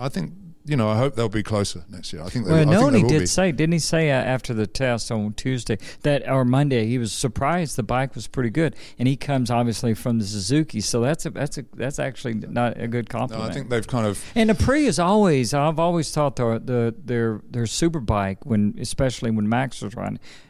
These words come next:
Speaker 2: and I've ridden it. I, I said before I did a test with a bunch of big bikes,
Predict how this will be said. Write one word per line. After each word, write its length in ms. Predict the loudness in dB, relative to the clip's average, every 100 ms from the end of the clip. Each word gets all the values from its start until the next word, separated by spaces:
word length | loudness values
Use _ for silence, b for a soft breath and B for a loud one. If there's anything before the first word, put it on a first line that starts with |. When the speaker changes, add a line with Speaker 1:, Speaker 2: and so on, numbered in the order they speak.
| _
Speaker 2:
and 120 | 2
I've 180 | 2 2
ridden 240 | 2 2
it. 180 | -4 -2
I, 360 | 0 0 2 0
I 20 |
said 380 | 0 0 0 -2
before 340 | -4 0 0
I 60 | 0
did 160 | 0
a 80 | -2
test 500 | -2 0 0 0 -2
with 80 | -6
a 40 |
bunch 280 | -2 -4 -2
of 180 | -6 -4
big 200 | -6 -4
bikes, 380 | -4 -4 -6